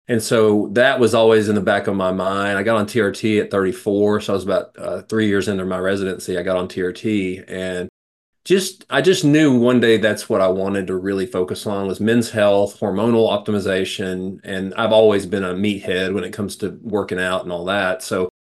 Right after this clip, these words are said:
it sort of blends together naturally. Um, you know, we got tired of the, the medical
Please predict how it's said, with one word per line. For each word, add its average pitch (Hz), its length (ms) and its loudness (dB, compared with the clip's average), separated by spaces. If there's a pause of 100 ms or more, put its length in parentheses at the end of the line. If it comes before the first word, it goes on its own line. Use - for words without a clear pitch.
(160)
it 104 160 -4
sort 131 200 2
of 98 100 2
blends 107 360 2
together 98 360 -2
naturally. 92 680 -4
Um, 104 500 -2 (800)
you 131 120 4
know, 113 140 6
we 120 120 4
got 123 200 2
tired 117 300 4
of 107 80 2
the, 107 240 4 (560)
the 117 180 -2
medical 107 800 2